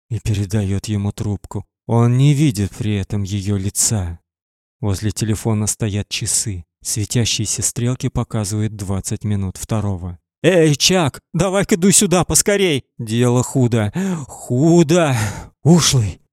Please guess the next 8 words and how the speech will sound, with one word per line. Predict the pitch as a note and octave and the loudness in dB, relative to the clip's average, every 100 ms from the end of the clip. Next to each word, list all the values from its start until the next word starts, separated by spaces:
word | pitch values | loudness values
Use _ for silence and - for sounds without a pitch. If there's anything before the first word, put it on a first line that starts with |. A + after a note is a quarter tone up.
| _ | _
Ему | G#2+ G2 A2 | -2 0 0
больно | G#2 C3 G#2+ | 2 2 2
говорить. | G2+ A2+ A#2 A2 F#2 - _ - | 0 0 0 -2 -6 -14 _ -18
Горло | A2+ A2+ C3 F#2+ F#2 | -6 0 0 0 -2
саднит. | - A2 A#2 G2+ - _ _ - | -2 0 0 -2 -4 _ _ -4
Пегги | C3+ A#2 F2+ G2+ - | 0 0 -2 -8 -4
иссушила | C3 - - B2 - - C#3+ G#2+ | 0 0 0 -2 -4 -2 -2 0
его. | G2+ G#2 G#2 G2 F2+ | -2 0 0 -2 -4